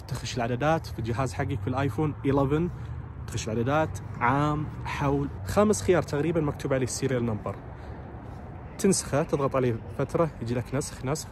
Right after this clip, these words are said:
تفتح الموقع مثل ما قلت لكم الرابط اللي تحت وتحط لصق. إذا قال لك الموقع خلاص الجهاز حقك يبي له استبدال، تروح حق أقرب محل صيانة حق أبل، ضمان، يعني محل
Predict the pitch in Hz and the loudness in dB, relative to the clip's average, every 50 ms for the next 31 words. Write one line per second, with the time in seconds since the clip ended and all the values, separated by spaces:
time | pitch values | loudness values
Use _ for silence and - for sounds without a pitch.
0 | - - - - - - 127 165 160 165 170 165 - 170 160 156 165 160 160 156 | -12 -8 -8 -6 -4 -2 0 2 4 4 4 4 4 2 2 2 2 2 4 4
1 | 160 151 156 156 156 - 165 - 165 165 165 165 160 160 156 160 - 185 180 - | 2 2 2 -2 -4 -4 -2 0 2 4 4 4 4 4 0 0 -2 -2 -2 -2
2 | 185 - - 165 - - 135 143 - - - - - - - - - - - - | -2 -4 -4 -4 -2 2 2 2 4 2 0 -8 -10 -14 -14 -14 -14 -14 -14 -14
3 | - - - - 135 143 151 156 170 156 143 - 151 156 156 151 - 135 - - | -14 -12 -2 2 6 6 8 8 8 6 6 4 6 4 4 4 4 0 2 4
4 | 143 127 - - 135 123 139 147 139 117 123 - 139 131 131 135 - - - - | 4 4 4 2 -2 0 2 2 2 2 2 -2 -2 -2 -2 -4 -4 -4 -10 -14
5 | - - - - - - - - - - 127 127 131 143 139 127 - - 131 117 | -14 -14 -14 -14 -12 -14 -14 -12 -4 4 4 6 6 6 4 4 4 2 0 2
6 | 123 139 160 175 - - 135 127 117 - - 120 110 - - - - - - - | 4 2 2 2 2 2 2 2 2 2 -2 -4 -4 -4 -8 -12 -12 -12 -4 -4
7 | 135 - - 151 143 - 135 131 151 - - 160 160 151 147 - 143 143 151 156 | -2 2 2 0 2 2 0 0 0 -2 2 2 2 2 2 0 -2 0 0 2
8 | 151 170 190 - - - - - - - - - - - - - - - 127 139 | 4 4 2 2 -2 -8 -14 -14 -14 -14 -14 -14 -14 -14 -14 -16 -6 4 6 8
9 | 139 151 139 120 117 104 98 101 104 104 104 101 117 135 127 - 151 143 143 | 8 10 8 8 6 2 0 -2 -2 -2 -2 0 0 0 2 2 2 2 2